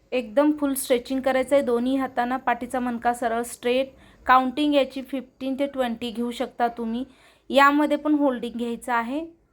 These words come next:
श्वास भरून घ्यायचा आहे. होल्डिंग घ्या.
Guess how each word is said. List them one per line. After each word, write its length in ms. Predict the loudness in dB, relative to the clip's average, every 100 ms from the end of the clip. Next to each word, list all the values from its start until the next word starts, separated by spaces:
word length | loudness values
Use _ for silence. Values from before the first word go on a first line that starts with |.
| _ _ _ _ _ _ _ _ _ _ _ _ -12
श्वास 420 | -6 4 6 4
भरून 320 | 0 0 0
घ्यायचा 340 | 0 -2 -2 -4
आहे. 240 | -2 -8 -10 _ _ _ _ _ _ _ _ _ _ _ _ _ _ _ _ _ _ _ _ 6
होल्डिंग 420 | 6 6 4 4
घ्या. 300 | 4 0